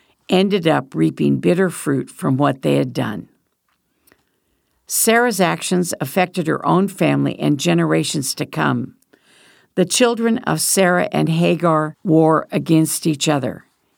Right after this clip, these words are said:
Arabs and Jews fight for control over the land of Israel to this day.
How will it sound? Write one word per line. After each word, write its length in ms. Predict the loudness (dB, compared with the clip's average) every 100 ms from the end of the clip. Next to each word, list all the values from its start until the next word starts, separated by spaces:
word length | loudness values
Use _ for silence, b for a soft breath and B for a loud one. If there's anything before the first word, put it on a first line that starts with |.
| _ _
Arabs 520 | 2 4 2 2 -2 -4
and 280 | 0 0
Jews 480 | 0 2 2 2 -2
fight 380 | -4 -2 -2 -2
for 200 | -8 -8
control 640 | -4 -4 -2 0 0 -2 -6 b b b b
over 240 | 0 0 0
the 160 | 0
land 340 | 2 2 2 0
of 140 | 0
Israel 440 | -2 0 -2 -2 -2
to 140 | -6
this 300 | -4 -4 -4
day. 420 | -4 -4 -4 -10